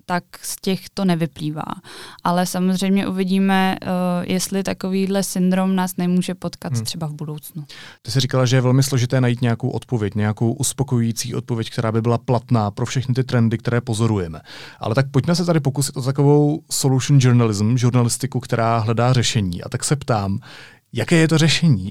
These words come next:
Speaker 2: Já ti tu otázku stejně položím. Dává ten výzkum nějaké vodítko, jak tu demokracii posílit?
Speaker 1: Eh, tak ten výzkum pracuje třeba s tím, že jde vidět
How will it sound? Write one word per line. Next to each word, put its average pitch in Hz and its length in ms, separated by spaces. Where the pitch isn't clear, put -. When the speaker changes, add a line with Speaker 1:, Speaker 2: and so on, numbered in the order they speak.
Speaker 2:
Já 107 360
ti - 80
tu 143 100
otázku 139 340
stejně 147 300
položím. 104 500
Dává 147 480
ten 156 160
výzkum 131 480
nějaké 139 380
vodítko, 117 720
jak 123 180
tu 156 100
demokracii 135 520
posílit? 156 560
Speaker 1:
Eh, 180 540
tak 214 180
ten 320 200
výzkum 254 400
pracuje 233 460
třeba 240 360
s 247 80
tím, 214 480
že 214 480
jde 190 300
vidět 170 640